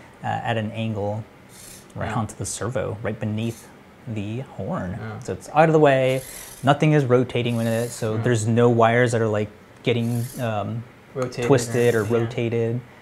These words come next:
Speaker 2: It's
Speaker 1: It's
Speaker 2: just
Speaker 1: just
Speaker 2: fixed
Speaker 1: the
Speaker 2: in
Speaker 1: head.
Speaker 2: place. Yeah, the only thing that's moving is the head.
Speaker 1: Mm-hmm. And that's
Speaker 2: It's
Speaker 1: the
Speaker 2: pretty
Speaker 1: main
Speaker 2: funky.
Speaker 1: reason why I didn't wanna attach a, a matrix or something like that onto his eye,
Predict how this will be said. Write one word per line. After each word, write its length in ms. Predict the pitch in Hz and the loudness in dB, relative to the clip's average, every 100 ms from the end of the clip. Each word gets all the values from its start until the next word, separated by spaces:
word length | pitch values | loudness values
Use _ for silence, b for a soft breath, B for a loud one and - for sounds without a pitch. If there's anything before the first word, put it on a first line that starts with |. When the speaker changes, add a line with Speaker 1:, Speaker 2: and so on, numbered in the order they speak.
| - | -16
Speaker 2:
It's 160 | 123 - | -10 -6
Speaker 1:
It's 100 | 104 | -2
Speaker 2:
just 60 | |
Speaker 1:
just 260 | 123 123 - | 4 4 4
Speaker 2:
fixed 20 | |
Speaker 1:
the 60 | 120 | 2
Speaker 2:
in 40 | |
Speaker 1:
head. 220 | 110 101 | 4 2
Speaker 2:
place. 160 | 110 117 - | 0 -6 -6
Yeah, 80 | 117 | -6
the 40 | |
only 120 | 120 123 | -4 -6
thing 100 | 127 | -8
that's 160 | 110 | -8
moving 180 | 123 117 | -6 -6
is 120 | 104 | -6
the 80 | 104 | -6
head. 300 | 113 117 104 127 | -6 -6 -8 -6
Speaker 1:
Mm-hmm. 300 | 117 113 139 | -4 -2 0
And 100 | 120 | 4
that's 160 | 127 131 | 4 4
Speaker 2:
It's 80 | 127 | 0
Speaker 1:
the 60 | 120 | 0
Speaker 2:
pretty 120 | 117 | 2
Speaker 1:
main 340 | 117 123 202 | 4 6 8
Speaker 2:
funky. 120 | 156 | 8
Speaker 1:
reason 180 | 131 120 | 6 6
why 80 | 113 | 4
I 20 | |
didn't 200 | 110 107 | 2 2
wanna 200 | 113 120 | 2 2
attach 680 | 104 - 170 147 123 - - - - - | 0 2 4 4 2 -4 -12 -16 -16 -4
a, 300 | 123 117 107 | 0 2 0
a 60 | |
matrix 760 | 101 135 139 - 135 127 127 - | 4 4 4 2 4 4 2 -4
or 60 | 107 | -6
something 320 | 123 110 110 | -4 -4 -4
like 180 | 107 101 | -4 -4
that 160 | 107 | -4
onto 340 | 120 117 113 113 | -2 -4 -4 -6
his 180 | 101 113 | -6 -6
eye, 420 | 131 131 110 107 | 0 2 2 0